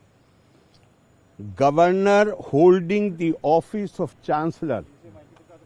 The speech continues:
by virtue of his position as governor, ex officio Chancellor,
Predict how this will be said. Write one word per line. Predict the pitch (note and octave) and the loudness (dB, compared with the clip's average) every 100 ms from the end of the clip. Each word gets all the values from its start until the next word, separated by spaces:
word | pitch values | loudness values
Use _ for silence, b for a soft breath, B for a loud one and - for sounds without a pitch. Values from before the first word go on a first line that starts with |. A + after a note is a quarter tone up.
| _ _ _ _ _ _ _ _ _ - A2 | _ _ _ _ _ _ _ _ _ -20 -4
by | D3 E3+ E3 | 0 0 -2
virtue | C3 D#3+ - - G3+ | -2 -4 -6 -8 -2
of | G3 - | -2 -4
his | F3+ - | -10 -10
position | - D3+ D3+ - F3 E3 | -8 -6 -6 -6 -4 -4
as | C3+ | -6
governor, | A2 C#3 C#3 A#2+ F#2 - C#3+ | -2 -2 -2 -4 -8 -8 -4
ex | F#3 - | -4 -6
officio | D3+ B2+ D#3 - E3 | -8 -8 -10 -10 -10
Chancellor, | - D3 B2 - F#2 | -8 -8 -8 -12 -18